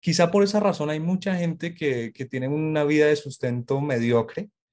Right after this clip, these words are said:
y cuando tienen hijos les empieza a ir mejor. O sea, ese dicho que dice que los hijos siempre llegan con un pan debajo del brazo, se debe a esto, porque la persona siempre estuvo pensando en sí misma y cuando tiene un hijo por fin deja de pensar en sí misma y, y pone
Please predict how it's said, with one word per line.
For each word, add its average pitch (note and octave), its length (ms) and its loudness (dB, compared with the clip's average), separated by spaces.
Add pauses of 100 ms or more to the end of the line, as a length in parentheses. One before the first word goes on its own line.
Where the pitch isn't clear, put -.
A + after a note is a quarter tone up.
(160)
y C#3+ 140 -12
cuando C3 340 -2
tienen F3 380 0
hijos F#3+ 320 -2
les C#3 220 -4
empieza C3+ 340 -4
a - 20 2
ir C3+ 160 0
mejor. C3 380 0
O G#2+ 40 -4
sea, A2 180 0
ese B2+ 160 2
dicho C#3 260 -4
que D3 80 -2
dice B2+ 220 -4
que D3 120 0
los A#2 300 -4
hijos E3 500 -6 (160)
siempre C#3 300 0
llegan D3 260 4
con D3 140 0
un B2+ 180 -4
pan C3+ 160 0
debajo C3+ 300 -2
del C3 100 -2
brazo, B2 400 -6 (300)
se D3+ 120 2
debe E3+ 260 4
a G#3 100 6
esto, G#3+ 340 -2 (140)
porque - 240 -4
la A#2 140 -2
persona C3 340 -4
siempre D#3 380 -6
estuvo C3+ 300 0
pensando B2 380 -2
en C3 100 -2
sí - 140 -2
misma D#3 440 -2 (420)
y C3+ 80 -12
cuando B2+ 240 2
tiene D3 220 2
un F3+ 120 4
hijo F3 280 -2
por B2 180 2
fin F3 300 -2
deja E3 260 -2
de E3+ 100 0
pensar C#3 320 -8
en C#3+ 120 -8
sí E3 100 -8
misma D#3+ 300 0
y, D#3+ 180 -4
y B2+ 60 -12
pone D#3+ 500 -2